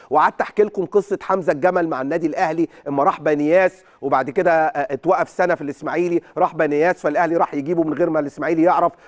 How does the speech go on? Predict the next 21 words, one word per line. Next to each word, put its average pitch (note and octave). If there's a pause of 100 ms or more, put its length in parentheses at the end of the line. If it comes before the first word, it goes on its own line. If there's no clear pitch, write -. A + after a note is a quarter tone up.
وراحوا D#3
حاطينه F3+
في -
فندق F3+
البارون E3 (140)
وخبوه، D#3 (120)
وبعد C3+
كده F3
عرفوا، F3 (160)
فالإسماعيلي E3
عرف، F3+
فراح D#3
اشتكى F3
في D#3+
الاتحاد E3
الدولي، D#3+ (180)
فالأهلي F3
ودى E3
ورقه E3
عشان D3
يأيده، D#3+